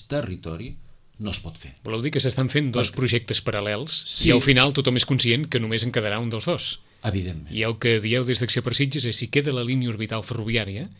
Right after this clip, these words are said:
Speaker 2: l'estació de Sitges acabarà sent només una estació a l'Aquàtic
Speaker 1: Exacte,
Speaker 2: i
Speaker 1: i
Speaker 2: desapareixerà l'actual estació.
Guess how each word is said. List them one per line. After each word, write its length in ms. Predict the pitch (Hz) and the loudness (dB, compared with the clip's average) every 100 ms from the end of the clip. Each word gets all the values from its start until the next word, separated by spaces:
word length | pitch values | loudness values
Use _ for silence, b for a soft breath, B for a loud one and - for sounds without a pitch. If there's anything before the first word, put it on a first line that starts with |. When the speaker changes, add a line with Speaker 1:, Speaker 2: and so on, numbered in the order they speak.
| B B B | B B B
Speaker 2:
l'estació 440 | 104 98 - 113 117 | -8 -4 0 0 0
de 60 | 110 | 0
Sitges 420 | 131 113 143 - - | -2 2 2 0 -4
acabarà 440 | 135 120 101 110 123 | -8 -4 -2 0 2
sent 240 | 127 135 | 2 2
només 360 | 117 117 147 - - | 2 0 0 -2 -4
una 140 | 113 | -4
estació 420 | 110 123 117 120 123 | -2 0 2 2 0
a 40 | |
l'Aquàtic 600 | 104 120 127 127 170 - - _ 101 | -2 0 0 -2 -8 -12 -18 _ -10
Speaker 1:
Exacte, 380 | 95 95 80 95 | -8 -8 -8 -2
Speaker 2:
i 40 | |
Speaker 1:
i 60 | 95 | 2
Speaker 2:
desapareixerà 580 | - 120 113 107 110 123 | 4 4 2 2 2 2
l'actual 440 | 131 131 107 101 107 | 0 -2 -2 -2 -2
estació. 360 | - 127 90 | -2 -4 -4